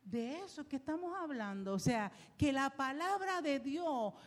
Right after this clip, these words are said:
cuando es verdaderamente llevada al corazón, es,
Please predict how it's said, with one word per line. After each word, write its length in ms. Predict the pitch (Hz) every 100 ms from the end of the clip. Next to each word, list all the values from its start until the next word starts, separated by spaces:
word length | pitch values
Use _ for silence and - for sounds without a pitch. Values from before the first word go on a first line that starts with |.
| -
cuando 640 | - 294 269 254 247 247 254
es 380 | 320 349 285
verdaderamente 1700 | 262 277 240 226 233 262 320 339 339 330 330 339 330 302 285 - - 185
llevada 520 | 175 240 208 233 277
al 140 | 311 302
corazón, 920 | 311 311 294 - - 320 285 220 202 -
es, 280 | 262 -